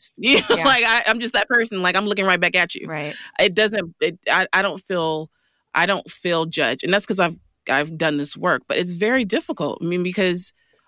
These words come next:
Speaker 1: our culture does judge Black parents more harshly,
Speaker 2: Mm-hmm.
Speaker 1: period.
Speaker 2: Mm-hmm. And their kids.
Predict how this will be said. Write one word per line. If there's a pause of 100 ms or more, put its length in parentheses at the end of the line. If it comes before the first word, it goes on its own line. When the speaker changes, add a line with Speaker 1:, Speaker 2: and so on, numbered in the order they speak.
(120)
Speaker 1:
our
culture (240)
does
judge
Black
parents
more
harshly,
Speaker 2:
Mm-hmm.
Speaker 1:
period.
Speaker 2:
Mm-hmm. (420)
And
their
kids.